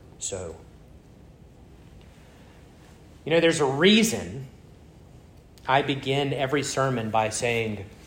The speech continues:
some variation of, "If you would, please turn with me in your copies of God's Word to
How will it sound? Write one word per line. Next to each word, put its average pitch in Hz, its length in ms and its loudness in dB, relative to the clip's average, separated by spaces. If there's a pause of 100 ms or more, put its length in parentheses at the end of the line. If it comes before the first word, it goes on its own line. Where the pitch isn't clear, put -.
(1000)
some 110 380 -10
variation 101 560 -6
of, 98 240 -2 (320)
"If 120 220 -6
you 110 60 -6
would, 127 360 0
please 113 280 -6
turn 113 320 -4
with 113 200 -8
me 110 220 -6
in 98 100 -6
your 101 160 -8
copies 98 480 -10
of 92 100 -10
God's 92 360 -6
Word 113 420 -2
to 95 520 -8